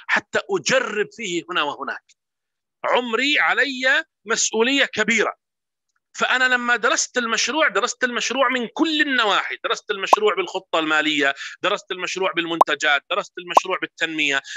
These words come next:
درست المشروع بالثقافة، درست المشروع بأثره على الأجيال، درست المشروع بالتحديات ال-، الحقيقية الموجودة في دولنا.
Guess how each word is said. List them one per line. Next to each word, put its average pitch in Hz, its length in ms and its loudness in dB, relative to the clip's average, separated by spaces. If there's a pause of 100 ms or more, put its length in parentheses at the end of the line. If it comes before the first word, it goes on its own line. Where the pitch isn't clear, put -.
(120)
درست 202 280 -2
المشروع 202 380 2
بالثقافة، 175 800 -2
درست 190 240 -12
المشروع 202 360 0
بأثره 196 380 0
على 190 140 2
الأجيال، 175 580 0 (240)
درست 220 300 -2
المشروع 214 380 -2
بالتحديات 214 840 -2
ال-، 190 180 4 (280)
الحقيقية 220 680 -2
الموجودة 208 440 0
في 202 140 -6
دولنا. 196 520 0